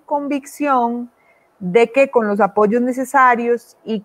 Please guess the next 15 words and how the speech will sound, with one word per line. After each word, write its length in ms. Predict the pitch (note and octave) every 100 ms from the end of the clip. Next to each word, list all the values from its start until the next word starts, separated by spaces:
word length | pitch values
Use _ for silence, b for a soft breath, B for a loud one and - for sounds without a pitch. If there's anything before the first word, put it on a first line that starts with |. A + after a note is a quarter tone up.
| _
que 300 | B3 A#3+ A3+
con 220 | A3 G3
las 160 | F#3 F#3
condiciones 680 | F#3+ F3 - A3 A#3+ G3
o 60 | F3
los 140 | E3+
proyectos 520 | - E3+ F#3 F#3+ A3
e 80 | A3+
iniciativas 540 | G#3+ G#3+ A3+ A3 G#3+ G#3+
necesarias, 680 | G#3+ A3 A3+ G3 G3+ G3+ _ _ _ _ -
el 120 | A3+
sistema 380 | A3+ G#3+ A3+ A3+
educativo 640 | B3 A#3+ G3+ - G#3 A3
puede 360 | G#3+ G3+ G3+ G#3
mejorar. 680 | G3+ F#3 E3 D#3 D#3+ D#3